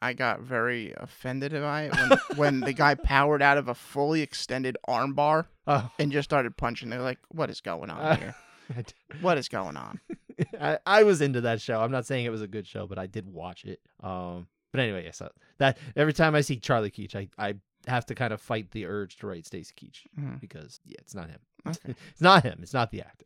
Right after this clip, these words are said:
Speaker 2: <laughs> Uh, the, because there are thirty-seven rounds, I wanna make sure everyone understands. We're not talking about thirty-seven rounds in depth today. Don't worry. You're not gonna deal with that.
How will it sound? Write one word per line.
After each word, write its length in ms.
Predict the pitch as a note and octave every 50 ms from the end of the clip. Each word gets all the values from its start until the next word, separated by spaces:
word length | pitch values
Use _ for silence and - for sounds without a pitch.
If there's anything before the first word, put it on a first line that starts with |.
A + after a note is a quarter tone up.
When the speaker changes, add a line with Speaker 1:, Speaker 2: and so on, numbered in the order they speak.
| _ -
Speaker 2:
<laughs> 60 | F3+ - _ _ - - - _
Uh, 180 | - A#2 A#2+ B2+ - - - _ _ _ -
the, 240 | B2+ B2+ B2+ - - _ _ _
because 400 | - D#3+ - - - A#3 A#3+ G3+ D3+
there 140 | F3 E3 C#3+
are 80 | B2+
thirty-seven 600 | A#2+ - D3 C3+ A#2+ A#2+ A2 - A#2+ G2+ G2 G2
rounds, 320 | F2 D#2+ D2+ B1 C2 F2 F#2+
I 80 | A#2
wanna 160 | C#3 C#3 C3+
make 120 | C3+ C3 C3
sure 120 | - C#3 B2
everyone 280 | A2+ A2 G#2 G#2+ G#2
understands. 420 | G2+ G2+ F#2 - - F#2+ F2 - - _ -
We're 80 | F3
not 240 | G#3+ C4 D4 C#4+ -
talking 220 | - F#3+ G3 E3+
about 180 | D#3+ D3+ C3+ -
thirty-seven 500 | - C#3+ B2 B2 A2+ - C3 A#2 G#2+ G2+
rounds 360 | G#2+ G#2+ G2+ G2 F#2+ F2 F2+
in 80 | F#2+ F2+
depth 280 | E2+ E2 D2 - -
today. 260 | _ - E2+ C2 C#2+ F2+
Don't 300 | - G#2+ A2+ A#2+ A#2+ A2
worry. 400 | C#2 F2+ E2+ D2+ D#2 D#2 D#2+ - _ _ _ -
You're 140 | - G2+ A2+
not 220 | A#2+ C3 C3+ C3
gonna 180 | - D3 C#3 C3+
deal 220 | A#2+ A#2 G#2+ G#2 G2+
with 100 | G2+ -
that. 320 | G#2 G2 F#2+ F#2+ F#2 -